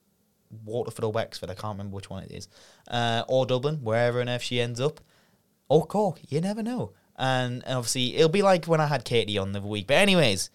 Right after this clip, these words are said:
thank you very much for listening. And just remember, if you're ever in doubt,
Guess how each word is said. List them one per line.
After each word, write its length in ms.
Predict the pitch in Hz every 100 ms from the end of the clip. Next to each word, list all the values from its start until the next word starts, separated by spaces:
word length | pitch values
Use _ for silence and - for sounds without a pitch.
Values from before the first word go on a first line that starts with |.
| _ _ _
thank 160 | 190 214
you 80 | 208
very 340 | - 226 220
much 220 | 208 -
for 100 | -
listening. 420 | 185 160 139 104 85 _ _ _ _ _ _ _ _ _ _ _
And 120 | 120 135
just 160 | 170
remember, 440 | 180 175 139 92 - _ _ _ _ _ _ _ _ _ _ _ _ _ _
if 80 |
you're 80 | 151
ever 140 | 180 190
in 100 | 151
doubt, 360 | 104 87 -